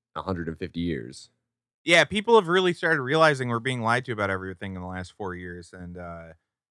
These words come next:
Speaker 2: and stopped following just public education that was handed to us by, uh, oil barons in the early nineteen hundreds. Um, so it's actually gotten a rediscovery of some of our curiosity,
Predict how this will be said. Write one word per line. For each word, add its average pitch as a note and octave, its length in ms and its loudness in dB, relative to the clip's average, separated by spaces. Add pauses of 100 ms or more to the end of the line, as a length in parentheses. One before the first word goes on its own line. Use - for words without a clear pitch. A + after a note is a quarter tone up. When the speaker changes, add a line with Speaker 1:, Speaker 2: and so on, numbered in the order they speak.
(200)
Speaker 2:
and F#2 260 -10 (160)
stopped - 420 4
following A2 460 -2
just F#2+ 220 -12
public A2 380 0
education G2+ 680 -10
that F#2 120 -10
was F2+ 140 -20
handed F#2+ 260 -12
to F#2+ 180 -10
us F2 100 -14
by, F#2 440 -10
uh, F2 520 -16 (1400)
oil B2 300 6
barons F2+ 560 -4
in F#2 80 -12
the F#2 160 -12
early G2+ 260 -6
nineteen G2 320 -8
hundreds. F#2 540 -14 (360)
Um, F2 420 -10 (180)
so A2+ 140 -4
it's G#2 140 -6
actually A#2 360 0
gotten A2 260 2
a G2+ 180 -2
rediscovery A#2+ 840 -2
of F2 100 -8 (180)
some A#2 240 -4
of G2 120 -6
our G2 140 -2
curiosity, A2 880 -2